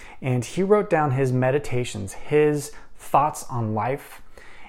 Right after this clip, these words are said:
and improving himself into his journal, which subsequently was, uh, found and published and has been published, obviously, for thousands of years.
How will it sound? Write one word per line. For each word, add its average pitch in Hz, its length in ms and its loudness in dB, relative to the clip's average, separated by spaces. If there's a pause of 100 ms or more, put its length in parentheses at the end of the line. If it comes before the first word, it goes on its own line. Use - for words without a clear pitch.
(160)
and 120 180 2
improving 127 480 0
himself 120 800 -2 (440)
into 139 400 2
his 117 260 2
journal, 110 680 2
which 110 200 -4
subsequently 113 720 -4
was, 104 560 -6
uh, 98 180 -6
found 127 640 0
and 110 180 -6
published 104 460 -4
and 104 100 -8
has 101 140 -8
been 101 120 -8
published, 101 380 -8
obviously, 101 380 -10
for - 140 -16
thousands 98 420 -8
of 95 100 -10
years. 98 300 -8